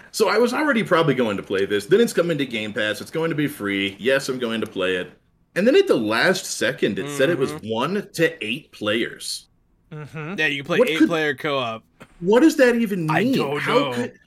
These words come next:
Speaker 1: how can eight people play three characters in a narrative game?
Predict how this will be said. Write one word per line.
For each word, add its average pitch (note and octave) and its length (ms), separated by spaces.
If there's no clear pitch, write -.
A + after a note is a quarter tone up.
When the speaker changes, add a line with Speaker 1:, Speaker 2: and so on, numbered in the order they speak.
Speaker 1:
how A#3 300
can B3 480
eight G3 480
people G#2 560
play D#3 380
three G3+ 420
characters A2 1040
in C#3+ 140
a B2 60
narrative B2 720
game? E2 280